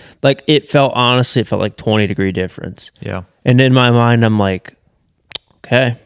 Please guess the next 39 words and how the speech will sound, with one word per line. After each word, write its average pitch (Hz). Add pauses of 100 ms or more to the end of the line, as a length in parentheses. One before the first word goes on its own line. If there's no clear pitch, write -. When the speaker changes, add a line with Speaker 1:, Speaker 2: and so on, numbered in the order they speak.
(800)
Speaker 1:
mental 110
note, 113
like, 107 (280)
we 120
gotta 110
find 107
these 101
big 101
old 107
ravines 117
somewhere," 104
because 95 (800)
just, 120
just 123
that 104
small 113
change 110
in 104
elevation. 101
And 104
I 120
granted 113
the 101
canopy 101
was 95
wide 92
open, 95
that 95
explains -
it. -
But, 110 (640)
you -
know, -
that's, 95
that's -
a 90
very 90
good -
point. -